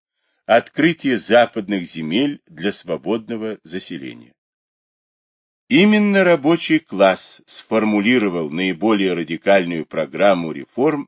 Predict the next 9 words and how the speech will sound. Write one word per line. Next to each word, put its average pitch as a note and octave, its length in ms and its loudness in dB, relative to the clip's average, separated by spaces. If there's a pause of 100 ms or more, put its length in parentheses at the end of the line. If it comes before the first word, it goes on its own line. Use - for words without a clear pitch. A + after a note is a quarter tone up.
в D#2+ 200 -10
эру A2 360 0
Джексона C2 720 -10 (720)
и G2 240 -2
представлял G#2 880 0
левый A#2+ 460 0
фланг F#2+ 500 -2 (220)
общедемократического D#2 1080 -12
движения. B1+ 520 -16